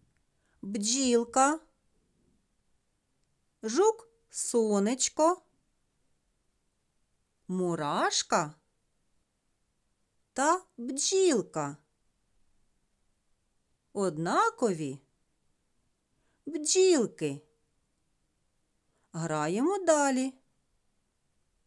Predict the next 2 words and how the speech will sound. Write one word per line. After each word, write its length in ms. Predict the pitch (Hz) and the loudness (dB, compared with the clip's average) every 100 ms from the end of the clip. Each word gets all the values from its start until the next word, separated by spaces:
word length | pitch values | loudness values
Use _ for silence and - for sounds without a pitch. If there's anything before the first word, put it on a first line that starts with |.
| _ _ _ _ _ _ _ _ _ _ _ _ _ _ _ | _ _ _ _ _ _ _ _ _ _ _ _ _ _ _
Проліски, 960 | 349 311 269 262 294 302 - 311 330 349 _ _ _ _ _ _ _ _ _ _ _ _ _ _ _ _ - | -2 2 4 4 4 0 -2 -2 -2 -4 _ _ _ _ _ _ _ _ _ _ _ _ _ _ _ _ -6
кульбабки, 1160 | 415 339 170 180 175 165 156 - - 277 349 | 0 0 2 2 4 4 0 -6 -6 -4 -4